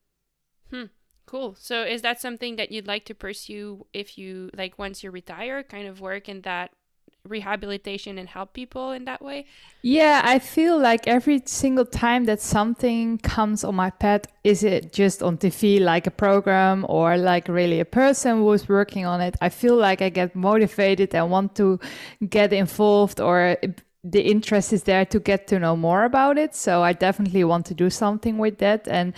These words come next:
Speaker 2: I think it's a combination from the drive I have myself to improve myself that I also want to help others to improve their self.
Speaker 1: Hmm.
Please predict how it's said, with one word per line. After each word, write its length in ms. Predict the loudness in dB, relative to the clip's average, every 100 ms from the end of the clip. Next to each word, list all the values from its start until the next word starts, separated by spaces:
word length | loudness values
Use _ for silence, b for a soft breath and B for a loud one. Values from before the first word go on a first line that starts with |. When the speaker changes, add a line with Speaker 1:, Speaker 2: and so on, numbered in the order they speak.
| B B B -4
Speaker 2:
I 80 |
think 320 | -2 0 -2 -2
it's 340 | -4 -4 -2
a 120 | -2
combination 720 | 0 -2 0 0 0 2 0
from 340 | 0 0 -2 0
the 100 | -4
drive 560 | -4 0 2 4 2
I 120 | 2 2
have 200 | 2 2
myself 640 | -2 -2 0 2 2 2
to 100 | -2
improve 440 | -2 -4 2 2 2
myself 720 | 0 0 0 2 2 0 0
that 160 | 0 2
I 180 | 2 2
also 420 | 2 2 2 4
want 280 | 4 0 2
to 100 | 2
help 320 | 4 2 0
others 340 | -2 0 0 -2
to 120 | -2
improve 440 | -2 -2 2 2 2
their 200 | 0 0
self. 600 | -4 -6 -4 -4 -8 -20 B B B B _ _ _ _ _ -18
Speaker 1:
Hmm. 140 | -18